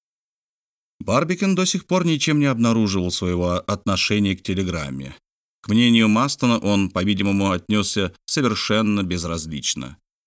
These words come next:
не высказав ему ни одобрения, ни порицания. Он молчал, выжидая дальнейших событий. Но он упустил из виду всеобщее нетерпение.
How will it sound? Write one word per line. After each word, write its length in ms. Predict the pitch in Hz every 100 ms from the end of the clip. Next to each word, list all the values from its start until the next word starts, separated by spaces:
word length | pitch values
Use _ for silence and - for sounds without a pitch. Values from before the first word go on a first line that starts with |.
| -
не 120 | 107
высказав 480 | 147 147 135 127 110
ему 240 | 120 117
ни 140 | 117 107
одобрения, 880 | 98 87 87 82 110 156 160 151 143 _ 120
ни 180 | 160
порицания. 960 | 190 - 127 120 - 85 67 65 65 65 _ _ _ _ _ _
Он 140 | 180 175
молчал, 540 | 147 127 - 139 185
выжидая 440 | 156 98 90 98 98
дальнейших 540 | 90 90 92 92 101
событий. 520 | - 131 104 - - _ _ _ _ _ _
Но 180 | 101 101
он 260 | - 185 196
упустил 500 | 180 190 185 - 196
из 260 | - 175 156
виду 280 | 175 170
всеобщее 500 | 147 - 160 151 -
нетерпение. 840 | 151 147 147 143 107 76 65 64